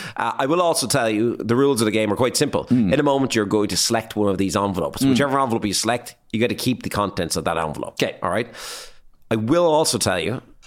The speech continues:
Speaker 1: I want you to win. Now,
Speaker 2: Okay.
Speaker 1: the reason I want you to win is there's cash involved in this, okay? There's
Speaker 2: Okay.
Speaker 1: ten euros inside one of the envelopes. I kept it small, <laughs> Mario, right?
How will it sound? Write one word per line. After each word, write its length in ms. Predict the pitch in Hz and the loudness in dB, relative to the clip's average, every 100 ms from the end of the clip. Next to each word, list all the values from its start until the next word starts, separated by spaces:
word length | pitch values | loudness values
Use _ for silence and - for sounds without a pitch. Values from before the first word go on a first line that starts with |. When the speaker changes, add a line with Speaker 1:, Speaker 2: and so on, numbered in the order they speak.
| - _ | -20 _
Speaker 1:
I 100 | 98 | -2
want 340 | 87 98 107 - | 0 0 -2 -4
you 40 | |
to 80 | 85 | -4
win. 180 | - - _ _ _ _ - | -6 -10 _ _ _ _ -6
Now, 80 | 95 | -2
Speaker 2:
Okay. 220 | 95 101 - - _ _ _ | 0 -2 -4 -16 _ _ _
Speaker 1:
the 60 | 98 | -2
reason 360 | 107 185 185 | 2 2 2
I 40 | 110 | 0
want 200 | 95 90 | -2 -2
you 60 | |
to 60 | 85 | -4
win 220 | 78 78 | -2 -2
is 200 | 78 82 | -2 -4
there's 120 | 98 | -4
cash 300 | - 160 160 | -2 -4 -2
involved 320 | 98 73 71 - | -4 -4 -4 -8
in 60 | |
this, 160 | - - - | -10 -8 -8
okay? 260 | 90 92 - | -2 -2 -2
There's 140 | 120 107 | -2 0
Speaker 2:
Okay. 140 | 110 | -2
Speaker 1:
ten 260 | - 160 170 | -2 -2 0
euros 380 | 139 117 101 98 | 2 2 2 0
inside 380 | 101 107 95 95 | 0 0 0 0
one 100 | 95 | 0
of 60 | |
the 80 | 87 87 | 0 -2
envelopes. 280 | 82 76 | -2 -2
I 60 | 120 | 0
kept 200 | 170 165 | 0 -2
it 120 | 127 | -4
small, 360 | - 123 117 107 | 0 2 2 2
<laughs> 80 | 92 | 0
Mario, 240 | 90 95 | 0 2
right? 220 | 107 113 | 0 -2